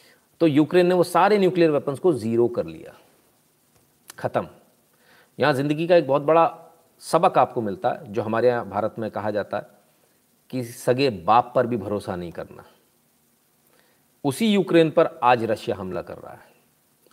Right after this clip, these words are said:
और पूरी दुनिया जिसने एश्योरेंस दिया था, कोई भी उसकी मदद के लिए नहीं आ रहा,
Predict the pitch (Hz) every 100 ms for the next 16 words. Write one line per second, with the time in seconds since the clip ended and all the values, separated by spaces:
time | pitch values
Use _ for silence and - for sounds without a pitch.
0 | - 180 220 302 262 240 233 208 185 214
1 | 156 - 180 160 139 127 113 87 _ _
2 | _ _ _ _ _ _ _ _ _ _
3 | _ - 123 135 156 - 147 104 117 -
4 | 135 139 151 180 - -